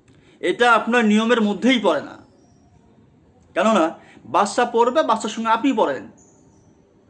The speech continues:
আপনিও পড়ান, কিন্তু বাচ্চাকে পড়তে বসায়া আপনি YouTube দেখবেন, Facebook চালাবেন, এটা করবেন, ওটা করবেন, হবে না।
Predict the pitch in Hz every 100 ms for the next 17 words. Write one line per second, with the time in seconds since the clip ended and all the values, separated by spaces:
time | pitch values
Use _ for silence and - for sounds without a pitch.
0 | _ - 175 233 233 214 180 143 - -
1 | _ _ _ _ _ _ - 208 208 165
2 | 160 - 254 269 240 220 240 220 208 202
3 | 170 147 151 170 - - - - 156 160
4 | 196 190 175 175 180 226 202 185 147 175
5 | 151 185 175 196 202 175 170 156 143 127
6 | 156 165 180 175 170 175 170 160 135 120
7 | 143 147 107